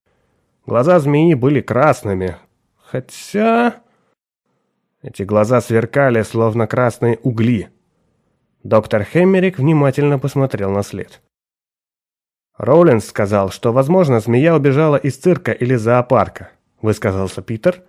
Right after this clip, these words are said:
но доктор Хеммерик покачал головой. «Циркачи обычно не возят таких больших змей.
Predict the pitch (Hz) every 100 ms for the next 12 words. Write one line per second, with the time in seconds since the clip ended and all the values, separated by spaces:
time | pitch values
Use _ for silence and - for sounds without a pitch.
0 | _ _ _ - 247 180 180 - 131 -
1 | 175 190 180 170 170 156 131 120 117 110
2 | 113 113 107 90 - _ _ _ _ _
3 | _ _ _ _ _ _ 101 95 123 113
4 | 147 139 120 131 127 127 127 135 127 107
5 | 90 101 104 98 98 92 107 95 98 92
6 | 85